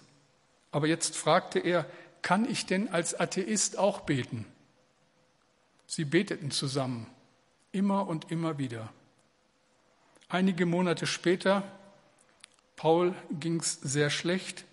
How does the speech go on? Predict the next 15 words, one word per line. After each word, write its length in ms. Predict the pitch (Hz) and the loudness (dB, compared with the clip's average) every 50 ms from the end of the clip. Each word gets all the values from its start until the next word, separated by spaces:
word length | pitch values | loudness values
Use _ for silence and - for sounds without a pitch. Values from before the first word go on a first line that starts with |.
| - _ _ _ _ _ _ _ _ - | -20 _ _ _ _ _ _ _ _ -4
will 160 | 151 156 175 | -2 2 4
er 100 | 170 160 | 4 2
sich 200 | 151 165 - - - | 2 0 -4 -6 -4
trotzdem 540 | - 185 190 190 - - - 185 175 170 139 | 0 0 2 2 0 -2 -2 -2 -2 -2 -2
taufen 460 | - 170 160 160 151 - 151 135 127 | 0 2 2 2 0 -2 -4 -4 -4
lassen. 360 | 127 127 120 - - 117 113 - - - _ _ _ _ _ _ _ _ _ _ _ _ _ _ _ _ _ _ _ - | -4 -4 -6 -6 -6 -6 -8 -10 -14 -20 _ _ _ _ _ _ _ _ _ _ _ _ _ _ _ _ _ _ _ -2
Ein 180 | 151 147 147 | 2 2 4
Geistlicher 600 | 143 156 156 185 185 - - - 170 - 170 156 - | 4 4 2 2 2 -2 -4 -4 -4 -2 -2 -4 -4
tauft 420 | - - 165 170 165 - - - | 0 2 2 2 2 -2 -8 -4
ihn 180 | 196 170 170 160 | -4 -2 0 0
mit 180 | 147 143 - | -2 -2 -2
Wasser 460 | 147 156 151 - - 165 160 156 - - - - - - - | -2 -2 0 2 2 2 0 0 -2 -8 -16 -20 -18 -10 -6
aus 200 | 170 160 156 - | -4 -4 -2 -2
einer 220 | 175 160 165 160 | -2 -2 0 0
Nierenschale. 800 | 160 160 151 151 143 131 117 - - 139 127 120 113 107 107 110 | 0 2 2 0 0 0 -4 -4 -4 -4 -4 -4 -4 -6 -10 -12